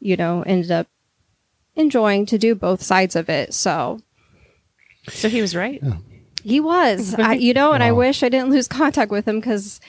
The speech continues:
Speaker 1: um, usually a-, after I tell people how I got into the business, they always ask, "Well, why did he say that?" And
Speaker 2: Yeah.
Speaker 1: I have no idea.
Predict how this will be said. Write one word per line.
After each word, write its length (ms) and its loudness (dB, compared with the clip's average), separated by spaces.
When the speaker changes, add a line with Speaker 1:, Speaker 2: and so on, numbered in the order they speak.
Speaker 1:
um, 500 0
usually 420 0
a-, 180 -2
after 300 0
I 140 0
tell 220 -2
people 640 -4
how 240 2
I 100 2
got 220 -2
into 600 0
the 60 -2
business, 600 0
they 180 0
always 220 0
ask, 300 -4
"Well, 500 -4
why 280 0
did 160 0
he 80 2
say 240 2
that?" 340 -2
And 200 0
Speaker 2:
Yeah. 60 -4
Speaker 1:
I 40 -4
have 240 -6
no 240 2
idea. 520 -2